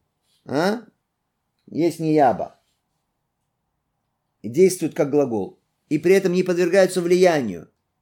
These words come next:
хорошо? Тогда оно похоже на харф. «Лианна аль-харфа ямаль», потому что, смотрите, харф, оно действует, харф, частица, она действует,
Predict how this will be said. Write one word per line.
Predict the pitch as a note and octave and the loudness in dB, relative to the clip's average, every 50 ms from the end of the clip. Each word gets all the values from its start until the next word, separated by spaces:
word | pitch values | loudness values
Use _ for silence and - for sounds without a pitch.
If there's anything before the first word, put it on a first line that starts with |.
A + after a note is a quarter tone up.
| _ - | _ -16
хорошо? | D2 F2 G2+ - - F3+ G3+ | -14 -14 -12 -8 -8 -8 -8
Тогда | - B2 A#2 B2+ C#3 | -8 -8 -6 -4 -4
оно | C3 A#2 | -4 -4
похоже | G#2 A2 - C3+ D3 C#3 C3+ A#2 | -8 -10 -8 -6 -6 -4 -4 -6
на | A2 F#2 | -8 -10
харф. | - - D2+ C#2 - _ _ _ _ _ _ - - - - _ | -12 -12 -14 -14 -14 _ _ _ _ _ _ -20 -20 -20 -20 _
«Лианна | - - B2 C#3+ E3+ G3+ G3+ G3+ G3 | -8 -4 0 2 2 4 4 4 2
аль-харфа | E3 - - F#3+ G#3 G#3 G#3 - F3+ | 2 2 2 2 2 2 2 0 0
ямаль», | E3+ F3 F3 D3 A2 G2+ F#2+ F#2+ | 2 4 2 2 0 -2 -6 -8
потому | F#2 D3 C#3 - E3 E3+ | -6 -4 -4 -4 -4 -4
что, | D#3 - D#3 | -4 -6 -8
смотрите, | D3+ D3 C#3 A#2+ G#2 - A2 | -6 -6 -8 -8 -6 -8 -10
харф, | - - D#3+ E3+ F#3+ F#3+ F#3 - - | -8 -4 -2 -2 -2 -2 -4 -10 -8
оно | C#3 C#3+ D3 D3+ D3 C3 | -6 -4 -2 -2 -2 -2
действует, | B2+ A#2+ C3+ F3 G3+ A3+ A3+ A3 - - - F3 F3 E3+ D3+ A2+ E2+ - _ _ _ _ _ _ _ _ _ _ _ _ _ _ _ | -2 2 4 6 6 6 2 -4 -8 -10 -8 -2 -2 0 0 -2 -4 -10 _ _ _ _ _ _ _ _ _ _ _ _ _ _ _
харф, | _ - D#3+ D#3+ C#3+ - | _ -4 -2 -2 -2 -2
частица, | - D3 C#3+ - - C3+ A2 - - B2 | -4 -8 -8 -6 -6 -8 -8 -6 -6 -6
она | C3 C#3 C3+ C3+ | -4 -4 -4 -2
действует, | C3 E3+ G3 A3+ A#3 G3+ - - F#3+ D3 A#2+ - | 2 4 4 4 2 -4 -4 0 0 0 0 -2